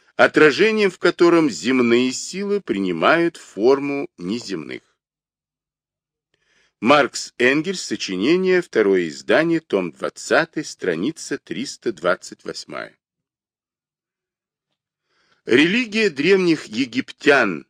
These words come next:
в фантастической форме отражала специфику природных условий долины Нила, особенности социально-экономического и политического развития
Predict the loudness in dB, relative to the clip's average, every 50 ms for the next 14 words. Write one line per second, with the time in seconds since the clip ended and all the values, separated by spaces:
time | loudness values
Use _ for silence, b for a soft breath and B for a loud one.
0 | _ _ _ -10 0 2 2 2 4 4 2 2 2 0 -6 -8 -8 -6 -6 -8
1 | -8 -8 -6 -4 -4 -4 -4 -6 0 4 4 4 4 2 0 -4 -6 -8 -6 -6
2 | -6 -6 -2 -2 -2 -2 0 2 2 4 4 4 0 -2 -4 -8 -14 -14 -16 -14
3 | -12 -8 -6 -6 -6 -6 -10 -12 -10 -6 -6 -6 -6 -8 _ _ _ _ _ _
4 | _ -2 0 2 2 4 4 4 4 4 0 -6 -6 -6 -8 -10 -12 -10 -4 0
5 | 0 0 0 -2 -6 -6 -4 -4 -4 -4 -6 -8 -6 -6 -8 -8 -10 -10 -12 -12
6 | -12 -14 -16 _ _ _ _ _ _ _ _ _ _ _ _ _ _ _ _ _
7 | -10 -10 -4 0 2 2 4 4 2 0 0 -2 -4 -8 -6 -6 -6 -6 -6 _
8 | _ _ _ _ _ _ _ -12 -6 -4 -4 -4 -2 0 2 2 4 4 2 0
9 | 0 -2 -2 -2 -2 -2 -2 -2 -2 -2 -4 -4 -4 -8 -10 -10 -8 -6 -4 -2
10 | 0 0 -2 -2 -4 -8 -14 -8 -6 -4 -4 -4 -6 -8 -10 -10 -10 -12 -12 -10
11 | -10 -6 -6 -4 -4 -4 -4 -6 -8 -8 -8 -8 -8 -4 -2 0 2 2 0 -2